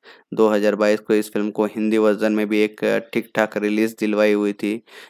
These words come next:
जिसको हिंदी वर्जन में Before You Motion Pictures ने डिस्ट्रीब्यूट किया हुआ था। तो हिंदी तेलुगु वर्जन में दोनों वर्जन फिल्म को रिलीज किया है, जहाँ पे तेलुगु और हिंदी दोनों वर्जन में फिल्म को आईएमडीबी पे टोटल पाँच सौ सत्तासी वोट मिले,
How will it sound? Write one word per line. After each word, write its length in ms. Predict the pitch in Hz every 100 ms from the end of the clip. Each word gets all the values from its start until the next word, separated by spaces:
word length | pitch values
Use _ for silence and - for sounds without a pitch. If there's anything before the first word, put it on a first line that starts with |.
| _
जिसको 480 | 113 110 - 113 110
हिंदी 260 | 113 110 107
वर्जन 320 | 107 104 107
में 120 | 107
Before 340 | 104 104 110
You 100 | 107
Motion 360 | 107 104 104 104
Pictures 420 | 104 101 110 107
ने 100 | 110
डिस्ट्रीब्यूट 560 | 107 107 - 95 104 - -
किया 200 | 107 95
हुआ 300 | 98 101 95
था। 260 | - - 87 -
तो 100 | 113
हिंदी 340 | 104 120 135
तेलुगु 320 | 131 120 117
वर्जन 300 | 120 117 117
में 300 | 117 117 113
दोनों 260 | 104 110 110
वर्जन 280 | 110 107 107
फिल्म 220 | 107 107
को 140 | 104
रिलीज 320 | 104 104 104 -
किया 200 | 110 110
है, 80 |
जहाँ 180 | 107 107
पे 160 | 104 104
तेलुगु 480 | - 104 104 117 113
और 120 | 110
हिंदी 240 | 107 104
दोनों 280 | 101 107 107
वर्जन 280 | 107 107 107
में 100 | 104
फिल्म 280 | - 104 104
को 120 | 107
आईएमडीबी 420 | 101 104 104 104
पे 200 | 104 107
टोटल 420 | 104 104 101 104
पाँच 280 | 98 104 101
सौ 100 | 107
सत्तासी 520 | 104 107 - 98 -
वोट 280 | 110 110 110
मिले, 340 | 107 107 104